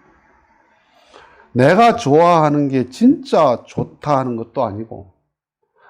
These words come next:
내가 좋아하는 게 내게 친절한 것도 아니고 그런데 왜 좋아해요 그걸? 내 취향이야.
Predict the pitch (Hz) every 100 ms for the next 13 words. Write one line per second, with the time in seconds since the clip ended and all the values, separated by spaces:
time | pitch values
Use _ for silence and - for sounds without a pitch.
0 | - 120 131 147 160 - 131 139 135 123
1 | 120 120 117 101 110 117 156 - - 214
2 | 180 127 110 113 95 101 117 107 - _
3 | _ _ _ _ _ _ - 202 202 135
4 | 135 151 160 170 175 175 113 101 107 104
5 | - _ _ _ _ _ _ _ _ 113
6 | 127 156 - - 190 269 269 185 - _